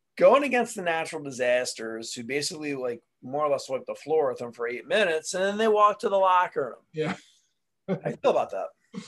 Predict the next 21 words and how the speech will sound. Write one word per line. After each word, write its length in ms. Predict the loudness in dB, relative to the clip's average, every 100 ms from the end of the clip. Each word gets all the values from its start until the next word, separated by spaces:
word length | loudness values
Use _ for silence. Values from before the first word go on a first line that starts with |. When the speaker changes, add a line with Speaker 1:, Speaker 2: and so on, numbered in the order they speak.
| -20 _ _ _
Speaker 2:
Uh, 180 | 0 0
horrible. 480 | 0 -2 -2 -8 -18 _ -18
<laughs> 340 | -10 -2 0 0
Speaker 1:
Yeah. 140 | 0 -2 -8 _
Speaker 2:
They're, 280 | 6 6 6
like, 300 | 2 -2 -6 _ _ _ _ _ _ _ -12 -10 -10 -16 -20 _ _ _
either 220 | -4 0
the 40 | 2
Natural 360 | 2 0 0
Disasters 400 | -2 -2 -2 -6
should 160 | -6 -2
have 80 | 2
won 180 | 0 0
the 60 |
belts, 540 | -2 0 0 -4 -14 _ _ _ _ _ _ _ _ _ _ _ _ _ _ _ _
or, 260 | 0 0 2
or, 380 | 4 6 6 2 -6 _ -6
like, 240 | 2 2 2
before 380 | -4 2 4 4
the 80 | 2
match, 540 | 0 -2 -4 -10